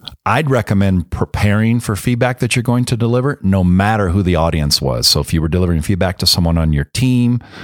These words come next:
you're doing a performance review that's got some tough feedback in it, you're gonna give, you know, feedback to a peer or a colleague, um, I definitely recommend preparation for all of those types of feedback. Now we're thinking about your boss. The stakes are raised.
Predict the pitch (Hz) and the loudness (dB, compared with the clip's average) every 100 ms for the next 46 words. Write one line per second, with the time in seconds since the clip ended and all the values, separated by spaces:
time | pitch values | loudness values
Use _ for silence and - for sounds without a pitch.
0 | - - 78 90 73 82 - 101 113 101 | -12 -4 0 0 0 -4 -2 0 0 0
1 | 98 104 107 95 - - - 101 110 - | 0 0 0 -2 -4 -2 -2 0 -2 -2
2 | 120 110 107 104 107 104 104 - - _ | -2 0 -2 0 0 0 -2 -10 -20 _
3 | 90 104 98 90 73 _ _ - _ - | 0 0 0 -2 -4 _ _ -20 _ -2
4 | 80 71 110 95 98 - - 78 - 85 | -2 0 0 0 -2 -2 -4 -4 -4 -4
5 | 104 110 113 92 69 - - 120 113 123 | -2 0 0 0 -2 -6 -4 0 0 0
6 | 135 135 - - - - - - 80 80 | -2 -4 -12 -18 -16 -16 -12 -4 -2 0
7 | 78 80 85 82 98 113 90 85 87 85 | 0 0 -2 0 0 0 -2 -2 -2 -2
8 | 78 92 - 87 101 - 92 82 85 82 | 0 -2 -2 -2 0 0 0 0 -2 0
9 | 127 107 76 73 - 78 78 - 69 65 | 0 0 0 -4 -2 -4 -4 -2 -2 -2
10 | 65 - 82 113 156 113 95 87 101 92 | -4 -4 -2 0 0 0 -2 -2 0 0
11 | 90 - 87 76 107 85 - - - - | 0 0 -2 0 0 0 -4 -2 -2 0
12 | 95 - 90 80 92 95 87 - | 0 0 -2 -2 0 0 -2 -4